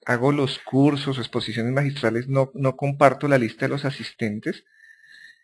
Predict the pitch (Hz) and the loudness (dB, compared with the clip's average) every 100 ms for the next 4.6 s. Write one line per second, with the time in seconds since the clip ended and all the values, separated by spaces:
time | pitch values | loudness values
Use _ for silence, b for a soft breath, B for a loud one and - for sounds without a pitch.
0 | b _ - 127 127 127 127 143 143 139 | b _ -2 6 8 8 8 4 6 4
1 | 120 120 135 139 139 135 113 107 135 135 | 4 4 2 2 2 4 4 2 2 2
2 | 123 120 107 131 - _ 123 - 110 - | 4 2 2 -4 -12 _ -6 -4 -6 -6
3 | 127 135 127 - 104 101 - 127 104 - | -6 -4 -4 -6 -6 -4 -2 0 -2 -4
4 | - - 127 - 123 | -8 -4 -4 -4 -8